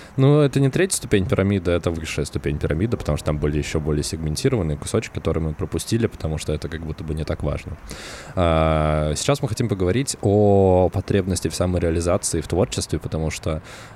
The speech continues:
а, Маслоу считал, что когда ты на вершине пирамиды и все твои потребности уже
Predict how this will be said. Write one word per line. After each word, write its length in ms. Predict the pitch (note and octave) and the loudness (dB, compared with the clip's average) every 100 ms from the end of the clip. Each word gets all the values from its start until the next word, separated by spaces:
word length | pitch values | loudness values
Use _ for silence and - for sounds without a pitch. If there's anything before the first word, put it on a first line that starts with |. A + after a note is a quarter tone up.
| - | -2
а, 280 | D#2 D2+ | 2 2
Маслоу 400 | D#2 E2 F2+ E2 | 2 0 0 -2
считал, 420 | D#2 D#2+ F2+ G#2 G2+ | -2 -2 0 0 0
что 500 | - - D#2 D2+ D2+ | -2 0 2 2 0
когда 420 | E2 D#2 D#2 D2+ | -4 -2 0 0
ты 440 | C#2+ D2+ D2 D2 C#2+ | -2 -2 -2 -2 -4
на 220 | D2 D2+ | -4 -2
вершине 380 | D2+ D2 - D2+ | -2 -2 -2 -4
пирамиды 560 | E2 D2+ E2 C3 F#2 D#2+ | -2 -2 -2 -2 -2 -4
и 40 | |
все 200 | - D2 | -2 -4
твои 160 | - D2 | -2 -4
потребности 640 | G#2 - D#2+ D#2 C#2+ - | -4 -4 -2 -2 -4 -4
уже 420 | D#2 D#2 D2+ D2+ | -4 -2 -2 -4